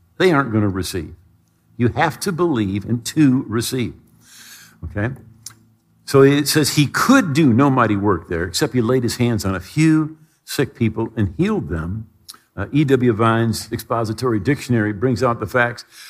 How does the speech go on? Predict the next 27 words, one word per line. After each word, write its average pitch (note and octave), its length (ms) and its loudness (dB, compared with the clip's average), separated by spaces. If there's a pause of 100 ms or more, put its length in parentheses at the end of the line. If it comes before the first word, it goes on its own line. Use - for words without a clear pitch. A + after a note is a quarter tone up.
(140)
that B2 160 -2
they C#3 140 2
had B2+ 320 -2 (120)
minor C3 400 2
ailments, G#2 380 -2
like A2 200 -2
maybe A2 200 0
a F#2 60 2
wart F#2+ 340 -2
or F2 140 -4
a D#2 40 -8
hangnail. E2+ 460 -2 (1400)
Not A2+ 200 -4
much. F2 400 -8 (520)
And C3 120 2
he C3+ 140 4
marveled C3 460 2
because A#2 360 -2
of F#2+ 80 -4
their G#2 180 0
unbelief. E2+ 580 -6 (440)
Not F#3+ 180 4
his A#3 220 2
unbelief, F2+ 560 2 (680)
but - 200 -4
their D#3 200 2
unbelief. E2+ 600 -4